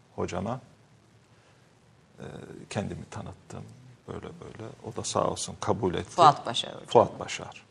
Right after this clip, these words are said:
Speaker 1: Huzur Kıraathanesi.
Speaker 2: <laughs> O bir tarihi mekan olarak diyorsunuz.
Speaker 1: Evet, orada işte, e, insanlar, e, satranç oynuyorlar, sigara
Speaker 2: Tavla oynuyorlar,
Speaker 1: tavla
Speaker 2: sigara,
Speaker 1: oynuyorlar,
Speaker 2: çay,
Speaker 1: işte
Speaker 2: kahve.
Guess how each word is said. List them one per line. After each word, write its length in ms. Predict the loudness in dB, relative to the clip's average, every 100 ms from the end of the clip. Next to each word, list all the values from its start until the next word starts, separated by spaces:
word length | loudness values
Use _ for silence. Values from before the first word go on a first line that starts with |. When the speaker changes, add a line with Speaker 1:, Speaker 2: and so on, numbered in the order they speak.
| _ -20 _ _ _ -2
Speaker 1:
Huzur 360 | 2 4 2
Kıraathanesi. 840 | 0 -6 -6 -8 -12 -12 -10 -10 -12 -16 _ _ _
Speaker 2:
<laughs> 400 | -6 8 12 12
O 320 | 12 12 12
bir 160 | 10 10
tarihi 580 | 12 12 12 12 10 12
mekan 400 | 12 12 12 12
olarak 500 | 12 10 10 8 10
diyorsunuz. 520 | 10 10 6 2 2 2 -2 -2 -4 -10 -4 4
Speaker 1:
Evet, 360 | 6 8 6 4
orada 580 | 8 10 10 8 8 6 0 -12
işte, 440 | -10 -2 2 2 0 -6 -20 -20 -20 -20 -20 -18 -20 -20 -8 -2
e, 40 |
insanlar, 440 | -2 -2 -4 -4 -6
e, 40 | -8 -20 _ -18 -18 -18 -10
satranç 600 | 0 2 2 0 -2 -6
oynuyorlar, 600 | -12 -12 -12 -14 -10 -10
sigara 340 | -10 4 12 12
Speaker 2:
Tavla 140 | 12
oynuyorlar, 600 | 10 8 6 6 10 12 12
Speaker 1:
tavla 120 | 12
Speaker 2:
sigara, 300 | 12 12 12
Speaker 1:
oynuyorlar, 420 | 12 12 12 12 12 12
Speaker 2:
çay, 80 | 8
Speaker 1:
işte 80 | 12
Speaker 2:
kahve. 420 | 12 12 12 8